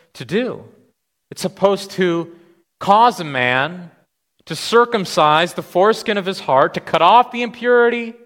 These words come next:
cut off the worldliness, cut off all the impure things that everyone else is doing that I just simply cannot do because God has separated me from everyone else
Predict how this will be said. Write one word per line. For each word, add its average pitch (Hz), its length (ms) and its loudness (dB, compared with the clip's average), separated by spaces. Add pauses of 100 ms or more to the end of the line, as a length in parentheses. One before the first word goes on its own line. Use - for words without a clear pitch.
(600)
cut 190 180 2
off 226 320 4
the 247 100 -2
worldliness, 233 1120 0 (520)
cut 202 160 2
off 240 380 6
all 233 260 6
the 214 220 -2
impure 240 340 -2
things 220 440 -2
that 202 120 0
everyone 220 380 0
else 214 260 -2
is 185 140 -10
doing 214 380 -2
that 202 160 2
I 208 260 4
just 208 240 -10
simply 202 340 -4
cannot 214 640 0
do 226 320 0 (220)
because 190 320 -2
God 214 340 6
has 208 320 0 (560)
separated 220 800 0
me 208 520 -2 (280)
from 220 220 2
everyone 214 380 0
else 202 680 0